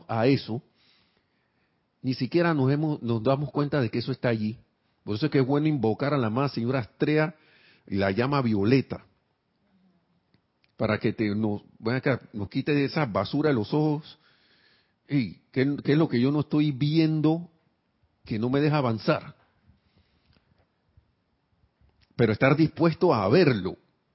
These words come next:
porque a veces no, no, no, ok, ya te lo quité, pero viene uno y que, "Ah, no, eso no es".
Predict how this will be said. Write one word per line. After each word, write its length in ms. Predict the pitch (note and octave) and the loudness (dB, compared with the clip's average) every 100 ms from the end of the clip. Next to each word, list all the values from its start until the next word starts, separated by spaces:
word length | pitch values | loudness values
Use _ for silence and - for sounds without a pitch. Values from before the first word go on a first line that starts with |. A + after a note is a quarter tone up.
| - | -10
porque 240 | G#2+ A#2 | -6 0
a 60 | G#2+ | 0
veces 360 | D3 F3 D3+ | 2 2 2
no, 180 | A#2+ A#2 | 2 0
no, 180 | A2 G#2+ | -2 -4
no, 140 | A2+ A2+ | -4 -2
ok, 280 | G2+ A#2+ | -2 0
ya 260 | D#3 G#2 A#2+ | 0 0 -2
te 120 | D#3+ | 0
lo 120 | D#3 | -2
quité, 500 | - G#2+ - F3 F#3 _ _ _ _ _ _ _ _ - | -2 -4 0 0 0 _ _ _ _ _ _ _ _ -2
pero 260 | A2+ G#2 | 0 0
viene 260 | G2 A2+ C#3 | 0 0 0
uno 220 | D3+ D#3+ | 0 0
y 60 | C3 | 0
que, 100 | G#2+ | -2
"Ah, 60 | |
no, 120 | G#2 A2+ | -2 -4
eso 200 | - A2+ | -4 -6
no 160 | C3 | -6
es". 100 | G#2 | -8